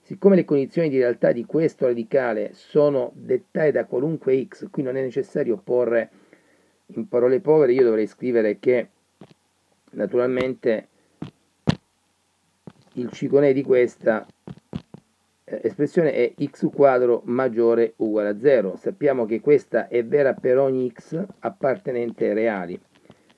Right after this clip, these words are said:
Quindi praticamente dal punto di vista della condizione di realtà, essa sarà sempre positiva o nulla,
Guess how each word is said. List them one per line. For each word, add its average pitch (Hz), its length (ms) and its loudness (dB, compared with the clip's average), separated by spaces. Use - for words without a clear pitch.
Quindi 117 220 -4
praticamente 123 800 0
dal - 240 -2
punto 175 300 2
di 143 80 -2
vista 143 280 -2
della 127 280 2
condizione 147 500 0
di 151 60 2
realtà, 147 540 0
essa 143 280 2
sarà 131 240 2
sempre 160 400 0
positiva 160 520 0
o - 20 4
nulla, 110 380 -2